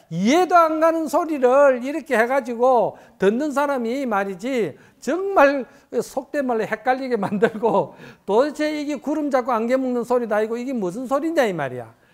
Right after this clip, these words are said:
이 법을 모르면은, 이게 선적인 이런 것을 모르면은 이게 의록이 나갈 수가 없는 거요.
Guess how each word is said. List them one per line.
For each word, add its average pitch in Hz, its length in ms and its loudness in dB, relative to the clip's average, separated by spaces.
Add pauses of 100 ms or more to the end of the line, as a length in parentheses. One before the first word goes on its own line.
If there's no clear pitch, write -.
(180)
이 262 180 -8
법을 262 320 0
모르면은, 233 560 -2
이게 233 140 -6
선적인 226 640 -10
이런 233 220 -8
것을 190 300 -8
모르면은 220 720 -6 (520)
이게 277 200 -2
의록이 254 520 2
나갈 185 320 -4
수가 202 300 -8
없는 151 320 -10
거요. 107 460 -14